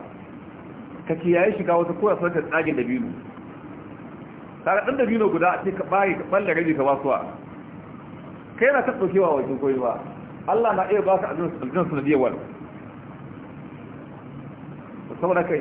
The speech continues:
nan ma-, malam yake cewa kyauta wal infaq da kuma tisuwa a bada abinci fi wujuhil khairi, wato a cikin huskokin alkhairi,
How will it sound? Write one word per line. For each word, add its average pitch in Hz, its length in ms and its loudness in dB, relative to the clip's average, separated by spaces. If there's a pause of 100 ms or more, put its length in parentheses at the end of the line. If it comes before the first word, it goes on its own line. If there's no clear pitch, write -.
(140)
nan 175 440 2
ma-, 156 180 -2
malam 170 280 4
yake 151 160 -2 (100)
cewa 147 360 4 (1200)
kyauta 185 600 4 (1120)
wal 156 160 6 (100)
infaq 156 400 2 (760)
da 139 80 2
kuma 185 200 -2 (120)
tisuwa 196 480 2 (1400)
a 110 100 2
bada 165 320 4
abinci 123 560 -2 (880)
fi 190 140 0
wujuhil 165 500 4
khairi, 175 240 4
wato 131 260 4
a - 80 0
cikin - 220 -4
huskokin 165 400 -2
alkhairi, 127 500 0